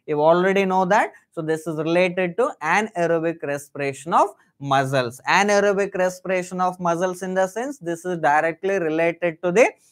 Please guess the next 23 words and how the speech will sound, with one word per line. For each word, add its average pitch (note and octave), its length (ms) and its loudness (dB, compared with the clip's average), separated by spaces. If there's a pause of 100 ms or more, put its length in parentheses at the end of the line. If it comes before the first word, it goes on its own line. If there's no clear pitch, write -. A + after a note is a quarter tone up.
(240)
so E3 240 -4
what E3+ 160 2
we'll F#3 100 0
call F#3 200 0
it F3 140 -2
as C4 180 -2
skeletal D3+ 540 0
muscle. C3+ 480 -4
So A3+ 300 2 (260)
in A#3+ 280 2
skeletal F3 580 0
muscles, E3 500 0 (280)
due A#3+ 240 8
to B3 100 2
that G3 340 2
anaerobic F3+ 800 2
respiration, D#3 640 -4
lactic D#3+ 440 0
acid E3 320 -2
will D#3 180 -4
get D#3+ 340 -2
formed, D#3 340 0
na? C#4+ 160 0